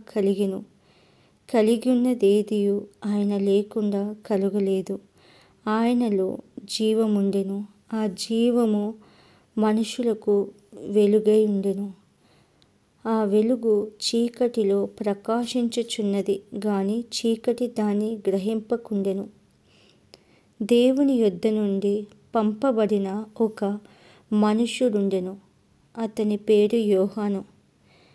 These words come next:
అతని మూలముగా అందరూ విశ్వాసముంచునట్లు అతడు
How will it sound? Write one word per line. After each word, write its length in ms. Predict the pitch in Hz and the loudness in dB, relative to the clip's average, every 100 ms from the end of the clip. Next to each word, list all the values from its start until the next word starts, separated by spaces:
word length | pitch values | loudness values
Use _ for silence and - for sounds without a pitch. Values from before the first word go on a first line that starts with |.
| _ _ | _ _
అతని 360 | 240 240 254 233 | -2 2 2 4
మూలముగా 800 | 208 202 226 240 233 202 196 190 - | 2 2 2 2 0 0 -2 -4 -6
అందరూ 480 | 202 208 220 233 214 | -2 0 2 2 2
విశ్వాసముంచునట్లు 1600 | 208 196 196 - 233 240 240 226 220 208 208 208 190 180 196 196 208 - - - _ - | 2 0 0 -2 -2 -2 -2 -2 0 -2 -2 -2 -2 -2 -2 0 -2 -14 -20 -20 _ -6
అతడు 480 | 214 214 214 208 | -4 0 0 0